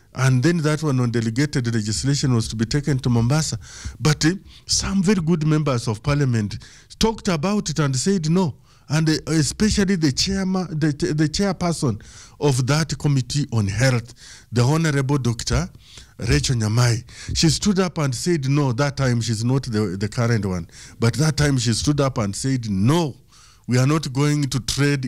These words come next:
in the lives of Kenyans." And we need such kind of people. But you see, that is, those are the things that are showing us that there is something wrong going on. We have these products that are called the, um, alterna-, safer alternatives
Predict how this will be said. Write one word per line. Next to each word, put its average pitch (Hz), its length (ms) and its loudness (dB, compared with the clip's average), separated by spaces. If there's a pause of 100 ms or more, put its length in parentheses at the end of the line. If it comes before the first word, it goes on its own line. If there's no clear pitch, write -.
in 117 100 0
the 107 100 -2
lives 120 380 0
of 95 140 -6
Kenyans." 107 520 -2 (420)
And 143 380 2
we 147 140 4
need 170 200 4
such - 320 -2
kind 123 240 0
of 90 140 -4
people. - 300 -4 (280)
But 147 140 0
you 151 80 2
see, 175 100 4
that 175 280 2
is, 147 180 -2 (280)
those 202 240 2
are 175 80 2
the 135 200 -4
things 160 360 -2
that 131 200 2
are 120 100 4
showing 160 400 2
us 135 300 -2 (440)
that 123 160 2
there 123 160 2
is 123 140 2
something 147 400 0
wrong 110 420 2 (460)
going 120 340 2
on. 117 240 -2 (320)
We 147 140 4
have 196 320 0
these 190 180 0
products 156 460 -2
that 113 220 -2
are 113 100 -2
called 139 360 -2
the, 101 400 0
um, 98 420 -4
alterna-, 113 580 2
safer 147 320 0
alternatives 110 720 -2